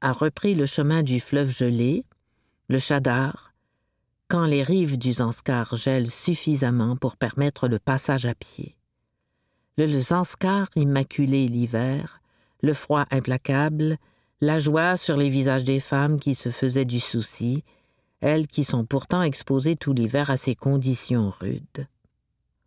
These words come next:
Caroline se dit inspirée par les films qu'une autre cinéaste de talent, Marianne Shaw, a consacrés au peuple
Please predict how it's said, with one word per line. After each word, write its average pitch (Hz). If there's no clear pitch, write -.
Caroline 143
se -
dit 156
inspirée 151
par 160
les 151
films 156
qu'une 147
autre 190
cinéaste 131
de 104
talent, 139
Marianne 127
Shaw, 135
a 139
consacrés 151
au 131
peuple 151